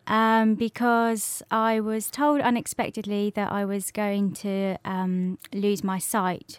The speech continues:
uh, my central vision in particular. Uh, and, uh, much as I did enjoy my job, I didn't wanna spend the few months I was told I had looking at the four walls of work. So I left and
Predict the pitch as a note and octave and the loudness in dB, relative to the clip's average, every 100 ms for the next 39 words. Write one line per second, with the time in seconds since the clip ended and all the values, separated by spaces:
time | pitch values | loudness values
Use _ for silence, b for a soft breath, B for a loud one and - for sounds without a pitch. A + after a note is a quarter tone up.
0 | - F3+ F3 F#3 F#3 A3+ G#3 F#3+ G3+ F#3+ | -10 -8 -4 -2 -2 -2 -2 -4 -6 -6
1 | F3 E3+ - F3+ - - - - G3+ b | -6 -8 -8 -8 -8 -14 -10 -8 -8 b
2 | b b b b b b b b b _ | b b b b b b b b b _
3 | - F#3 F#3 F#3+ F#3 F#3 F3+ - F#3 F#3+ | -8 -4 -2 -2 0 0 -2 -4 0 2
4 | A#3 - A3 G#3 D4 C#4 B3 A#3 A3+ A3 | 2 2 2 4 8 10 10 6 6 4
5 | A3+ B3 E4 - A#3+ - A3 A3+ A3 G#3+ | 4 6 6 4 -10 -4 -4 -2 -2 0
6 | G#3 G#3 - G#3+ G#3 G3+ G3 F#3 G#3 G3+ | -2 -4 -4 -2 0 0 -2 -4 -4 -4
7 | - A#3 G#3 G3 - - - G3 G3 - | -2 2 2 2 -2 -6 -4 -4 -4 -2
8 | G#3 G3 G3 F#3 G3 F#3+ G3 F#3+ - G3 | 0 2 0 2 0 0 -2 -6 -2 -4
9 | - - G3 F#3 F#3 F3 F3 G3 G3+ A3+ | -4 -6 -4 -4 -4 -4 -4 0 2 0
10 | - - B B B B - G#3 G3 G3 | -4 -18 B B B B -10 -4 -2 0
11 | G3 G#3 G#3+ G3 - G3 G3 | 0 0 -2 -4 -6 -4 -2